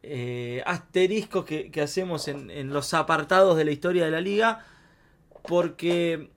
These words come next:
hay que ver cuánto hace que Fútbol Club no arrancaba perdiendo en una temporada,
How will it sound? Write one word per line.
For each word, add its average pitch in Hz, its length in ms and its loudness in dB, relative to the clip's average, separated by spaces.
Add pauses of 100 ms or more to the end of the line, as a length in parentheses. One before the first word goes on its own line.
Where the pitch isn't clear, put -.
(260)
hay 254 160 2
que 214 100 2
ver 233 260 2
cuánto 240 460 0
hace 220 220 -2
que 170 100 -4
Fútbol 165 280 -4
Club 196 160 -2
no 190 100 -2
arrancaba 165 460 -2
perdiendo 156 300 -4
en 143 100 -6
una 139 180 -6
temporada, 139 580 0